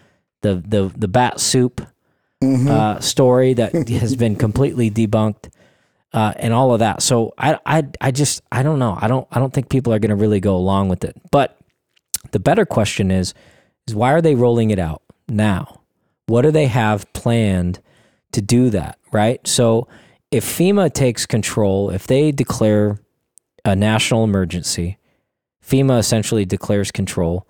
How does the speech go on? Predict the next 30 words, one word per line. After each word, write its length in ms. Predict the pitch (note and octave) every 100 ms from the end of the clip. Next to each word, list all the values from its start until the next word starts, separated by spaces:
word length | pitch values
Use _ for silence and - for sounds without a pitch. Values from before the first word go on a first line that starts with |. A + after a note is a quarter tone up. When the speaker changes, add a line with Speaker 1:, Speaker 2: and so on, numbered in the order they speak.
| _ _ _ _ _ _ _ -
Speaker 1:
the 80 | G#2+
executive 540 | G2+ C3+ C#3 D3 A2+
orders, 340 | A2+ G#2 G2+ -
they're 160 | F#2+
able 220 | F#2 F#2
to 80 | F2+
take 280 | - G2+ -
stuff 280 | - F#2 -
over. 400 | E2+ D#2 E2 - _ _ _ _ _ _
They're 160 | - C3
able 240 | C#3 C3
to 60 | A2+
have 180 | A#2 A2+
an 40 |
excuse 440 | G#2 - - B2 -
for 120 | F#2+
shortages, 720 | - B2+ A#2 G#2+ A2+ G#2+ - _ _ _ -
and 100 | G#2+
I 60 |
think 280 | A2+ D3+ C3
they're 120 | C3+
gonna 180 | C3+ B2
merge 920 | G2 G2 G#2+ D3+ A2+ C#2+ - - - _ _ _ _ _ _ -
I 80 | C3
believe 360 | D#3 A#2 F#2+
they're 120 | G#2+
gonna 180 | G#2 F#2+
merge 720 | F#2 G2+ C3 D#3+ E3+ - - _ _ _ _
the 100 | -
climate 720 | - - C3 D#3+ F#3 - -